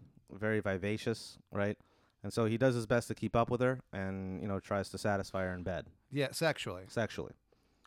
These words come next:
Speaker 1: Uh, having a bit of trouble. He notices that,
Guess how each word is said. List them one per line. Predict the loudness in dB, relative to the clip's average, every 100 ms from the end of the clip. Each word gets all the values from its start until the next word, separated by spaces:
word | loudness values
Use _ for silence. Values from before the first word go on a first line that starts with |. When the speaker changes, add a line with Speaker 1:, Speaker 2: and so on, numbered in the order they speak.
| _ -4
Speaker 1:
Uh, | 0 2 2 0 -2 _ _ _ _ _
having | 0 2
a | 2
bit | 0
of |
trouble. | 4 4 4
He | 0
notices | 0 2 2 0 0
that, | 0